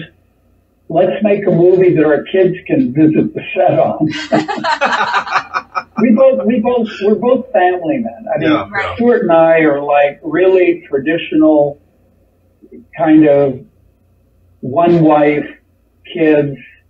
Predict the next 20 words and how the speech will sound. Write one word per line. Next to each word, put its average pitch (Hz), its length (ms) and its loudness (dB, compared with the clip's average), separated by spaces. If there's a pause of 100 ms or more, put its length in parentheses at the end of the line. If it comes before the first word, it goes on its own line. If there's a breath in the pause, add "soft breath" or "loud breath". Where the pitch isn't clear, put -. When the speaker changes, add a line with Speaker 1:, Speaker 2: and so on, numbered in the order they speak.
(560)
Speaker 1:
I 139 100 0
got - 280 0
four 160 260 0
kids. 147 320 0
He's - 200 -8
got - 260 -2
three 156 280 2
kids. 143 360 0
We, 127 240 -2 (520)
we 143 200 0
were, 135 380 2 (220)
did 156 180 2
a 147 100 2
lot 143 380 2
of 123 280 -2
social 170 580 -2
stuff 143 300 0
together, 139 680 0 (460)
and 143 400 0
it, 143 200 2